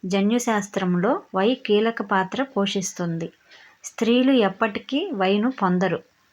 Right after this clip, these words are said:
కాబట్టి స్త్రీ గోత్రం తన భర్తకు చెందినది అవుతుంది. అలా తన కూతురి గోత్రం వివాహం తరువాత మార్పు చెందుతుంది. ఒకే గోత్రీకుల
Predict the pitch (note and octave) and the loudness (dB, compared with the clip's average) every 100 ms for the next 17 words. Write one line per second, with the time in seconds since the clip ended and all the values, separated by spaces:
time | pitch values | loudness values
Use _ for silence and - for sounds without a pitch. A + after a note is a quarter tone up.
0 | - F#3+ G3 G#3+ G#3 C#4 C#4 G#3 G#3+ A3+ | -4 0 0 -2 -2 -2 -2 0 2 2
1 | G#3 G3 G3 A3 D#4 - _ _ G3+ F#3 | 2 0 0 -2 -2 -6 _ _ -2 0
2 | F3+ F3+ - A3 A3+ G3 F#3 F#3+ G3 F#3 | 0 -2 -2 -2 0 -2 -2 0 0 0
3 | C#4+ F3+ E3+ F3 E3 D#3+ D#3 _ _ - | 0 0 -2 -4 -6 -6 -10 _ _ -20
4 | - - G3 G#3+ B3 A3+ G3+ G3+ G3+ G#3 | -16 -2 2 4 2 0 0 0 -2 -2
5 | A#3 A#3 G3+ G3 F3+ G#3+ B3+ G3 F3+ F#3+ | 2 2 2 2 2 -2 0 0 2 2
6 | F#3+ G3+ A#3+ A#3 F#3+ F3 F3 F3 A#3+ G4+ | 2 2 0 0 -2 0 -2 0 -2 -4
7 | - G3 G3 F#3+ G#3 G3 F3 E3 - E3+ | -4 0 0 0 -4 -2 -2 -4 -6 -8
8 | D#3+ - _ - - _ - _ _ _ | -6 -10 _ -20 -20 _ -20 _ _ _
9 | - - - - - _ _ _ _ _ | -20 -20 -18 -20 -20 _ _ _ _ _
10 | _ _ A3+ G3+ A#3+ C4 A3 G#3+ G#3 G#3+ | _ _ -6 -2 2 2 2 0 0 0
11 | G#3+ A3 | 0 0